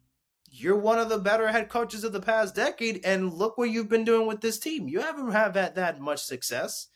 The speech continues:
You're one and four with this bitch-ass team. The Broncos' offense last year was dog shit, and now they're looking good. And now the defense is the weak part of the, of this team. Now the defense is the shitty part of this team.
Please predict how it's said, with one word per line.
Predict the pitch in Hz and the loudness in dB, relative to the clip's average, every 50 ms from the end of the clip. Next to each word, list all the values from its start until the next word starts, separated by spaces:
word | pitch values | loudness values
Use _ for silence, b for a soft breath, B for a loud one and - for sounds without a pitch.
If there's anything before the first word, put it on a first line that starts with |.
| b b b b b b | b b b b b b
You're | 180 214 220 | -2 -2 0
one | 202 240 277 302 | 4 4 4 4
and | 294 294 - | 4 2 -2
four | - - 311 320 269 196 | -4 -6 -2 0 2 2
with | 170 165 170 170 | 0 0 -2 0
this | 185 185 165 | 0 -2 0
bitch-ass | 151 185 226 226 220 233 233 226 220 226 - | 2 0 0 2 2 2 4 4 2 0 -2
team. | - 240 196 131 107 _ b b b b _ _ | -6 -6 -6 -8 -10 _ b b b b _ _
The | 180 180 | -2 -2
Broncos' | 180 - 185 226 285 339 330 - 254 247 226 190 - | -2 2 2 2 2 0 -2 -2 -4 -4 -4 -6 -8
offense | - 190 240 359 370 - 226 208 190 190 - | -6 -4 -4 -4 -2 -2 -4 -2 -2 -2 0
last | 180 175 165 170 170 - - | 4 4 4 4 2 -2 -4
year | 175 156 | -4 -4
was | 147 147 139 123 - | -2 -2 -4 -4 -4
dog | - 147 190 311 359 320 | -4 -2 -2 -2 -4 -4
shit, | - - - 110 95 - - | -6 -6 -6 -6 -8 -6 -8
and | 147 160 | -4 0
now | 185 226 262 277 | 0 0 0 2
they're | 269 254 240 226 208 | 2 0 0 2 0
looking | 196 165 170 208 240 233 - 233 202 170 | -4 -2 0 0 0 0 0 -6 -6 0
good. | 156 208 254 254 220 202 196 190 _ _ _ _ _ _ _ _ _ _ _ _ _ _ _ _ _ _ _ _ _ - | 2 2 2 2 0 -2 -4 -10 _ _ _ _ _ _ _ _ _ _ _ _ _ _ _ _ _ _ _ _ _ -4
And | 190 202 | 0 2
now | 214 226 226 | 4 2 2
the | 214 180 | 2 -2
defense | 135 127 190 240 - - 392 392 415 415 415 | -4 -4 -6 -6 -4 -4 -4 -4 -4 -4 -8
is | 415 403 403 | -10 -10 -4
the | 403 392 381 | 0 2 6
weak | 392 415 415 403 - - | 6 6 6 4 -4 -6
part | - 381 403 392 370 381 | -4 -4 -4 -2 -4 -6
of | 392 403 - | -6 -6 -6
the, | 359 359 339 262 - 359 370 - | -4 -2 0 0 0 0 -2 0
of | - 277 - - | -2 -4 -2 -2
this | 196 196 - | -4 -4 -4
team. | - - 349 359 381 415 359 | -4 -4 -4 -4 -6 -8 -8
Now | 233 180 202 226 294 | -2 2 2 2 4
the | 302 262 202 | 2 0 0
defense | - 208 233 262 - - 208 170 143 127 - | 2 2 0 0 2 0 -2 -2 -2 -4 -4
is | 143 147 139 131 | -4 -4 -4 -2
the | 135 131 | -2 -2
shitty | 127 - 147 131 123 120 117 - | 0 0 0 0 0 -2 -4 -6
part | - 110 104 104 | -6 -6 -4 -6
of | 98 95 | -6 -8
this | 95 95 92 - | -6 -8 -8 -8
team. | - 95 90 | -8 -12 -12